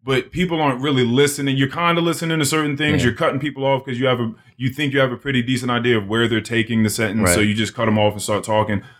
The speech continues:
Speaker 1: But people are shouting over each other and stuff like that all the time. And I think that people think that if they do a podcast and they have a good time, now you're saying it should be easy, it should be fluid and,
Speaker 2: Mm-hmm.
Speaker 1: and fun and
Speaker 2: Right.
Speaker 1: flowing. And I do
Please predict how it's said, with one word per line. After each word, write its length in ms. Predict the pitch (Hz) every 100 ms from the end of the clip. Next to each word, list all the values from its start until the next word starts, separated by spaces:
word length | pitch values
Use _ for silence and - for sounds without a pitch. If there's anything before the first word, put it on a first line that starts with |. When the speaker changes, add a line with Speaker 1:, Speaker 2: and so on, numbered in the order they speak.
| _
Speaker 1:
But 140 | 147 160
people 220 | 220 208
are 60 |
shouting 400 | 139 165 156 139 139
over 200 | 139 135
each 100 | 135
other 140 | 120
and 80 | 113
stuff 240 | 127 117
like 100 | 117
that 140 | 117 113
all 120 | 107
the 80 | 98
time. 320 | 117 101 - _ _ 127
And 120 | 127
I 120 | 127
think 300 | - 160 139
that 180 | 120 -
people 320 | 160 175 120
think 420 | - 107 104 - _ _ _ _ -
that 120 | 113
if 100 | 110
they 100 | 110
do 160 | 104 143
a 60 | 143
podcast 600 | 127 120 127 117 113 - _ _ 123
and 120 | 117
they 120 | 120
have 240 | 117 120 117
a 40 |
good 220 | 107 107
time, 340 | 123 120 107 101
now 80 | 101
you're 120 | 113
saying 280 | 110 101 98
it 60 |
should 200 | 92 92
be 80 | 82
easy, 300 | 110 147 95
it 80 | 90
should 180 | 87 95
be 200 | 101 90 - _ _
fluid 420 | 147 139 101 90
and, 180 | 92 85
Speaker 2:
Mm-hmm. 140 | 98
Speaker 1:
and 200 | 98 117
fun 300 | - 139 113
and 140 | 92 90
Speaker 2:
Right. 100 | 98
Speaker 1:
flowing. 380 | 139 123 101 - _ -
And 140 | 139
I 80 | 135
do 300 | 160 156